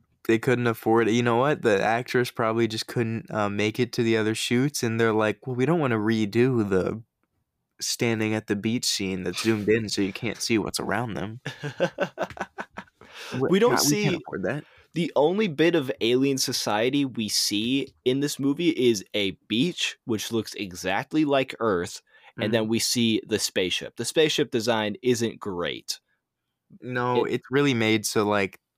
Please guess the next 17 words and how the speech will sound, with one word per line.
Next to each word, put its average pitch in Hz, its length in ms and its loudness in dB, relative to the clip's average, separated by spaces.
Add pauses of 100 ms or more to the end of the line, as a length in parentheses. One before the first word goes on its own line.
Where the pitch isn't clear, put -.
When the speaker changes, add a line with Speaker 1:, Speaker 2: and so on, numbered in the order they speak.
(240)
Speaker 1:
they 107 180 2
didn't 110 360 -2
have 113 220 -2
a 104 80 0
budget 101 400 -2
to 110 100 -8
make 98 180 -4
a 101 80 -2
really 101 260 2
extravagant 104 760 -4
ship, - 380 -2 (480)
so - 160 -6
they 98 240 2
made 95 200 0
a 95 60 2
smaller, 101 1040 0
like, 95 420 -4